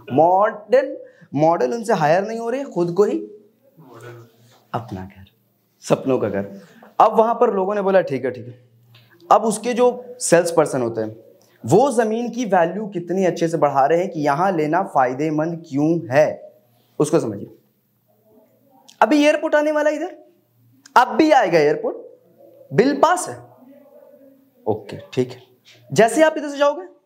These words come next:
ये जो आप देख रहे हो, ये, ये यहां से flyover जो जाएगा, direct connecting पटना junction within twenty minutes,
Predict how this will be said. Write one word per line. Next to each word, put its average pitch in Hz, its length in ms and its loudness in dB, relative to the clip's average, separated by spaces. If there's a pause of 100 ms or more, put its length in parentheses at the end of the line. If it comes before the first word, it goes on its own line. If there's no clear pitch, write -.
(440)
ये 247 160 2
जो 202 120 4
आप - 100 4
देख 247 280 -6
रहे 285 100 -4
हो, 240 60 -4
ये, 254 200 0
ये 254 500 -6 (440)
यहां 214 200 4
से 233 100 -2
flyover 196 480 0
जो 202 160 -2
जाएगा, 175 720 -2 (180)
direct 302 360 2
connecting 277 420 0
पटना 285 240 0
junction 208 360 -2
within 160 240 0 (480)
twenty 294 300 0
minutes, - 580 -10